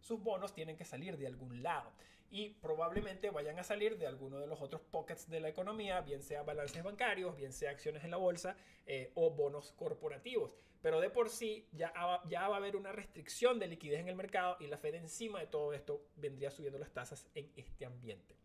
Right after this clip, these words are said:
Eh, ¿cuál sería el resultado de esta opción uno?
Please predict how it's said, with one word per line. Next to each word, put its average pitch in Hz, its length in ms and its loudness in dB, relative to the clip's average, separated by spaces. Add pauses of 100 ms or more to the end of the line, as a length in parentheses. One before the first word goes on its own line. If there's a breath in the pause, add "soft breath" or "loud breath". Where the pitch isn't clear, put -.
(600 loud breath)
Eh, 160 500 8 (1120 soft breath)
¿cuál 247 320 6
sería 233 600 6
el 185 180 4
resultado 170 960 -2
de 139 220 -2
esta 156 320 0
opción 170 420 -2
uno? 254 320 -2